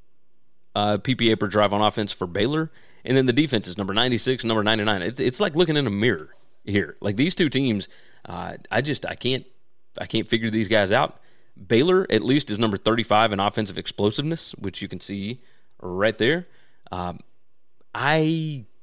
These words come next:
Baylor can't run the ball, and, and I don't think they're gonna try to, on, because that's Cincy's strength on defense right now. Uh, numbers don't say it. I'm gonna go against the model here.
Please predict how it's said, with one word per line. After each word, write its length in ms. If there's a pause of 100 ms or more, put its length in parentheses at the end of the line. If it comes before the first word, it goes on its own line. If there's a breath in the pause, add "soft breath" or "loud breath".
(1300 soft breath)
Baylor 280
can't 240
run 140
the 60
ball, 440 (640)
and, 160
and 160
I 80
don't 120
think 120
they're 100
gonna 160
try 220
to, 180 (880)
on, 240
because 340
that's 300
Cincy's 480
strength 560
on 140
defense 340
right 160
now. 220 (500 soft breath)
Uh, 300 (920)
numbers 500
don't 380
say 200
it. 260 (1400)
I'm 100
gonna 120
go 200
against 320
the 60
model 300
here. 280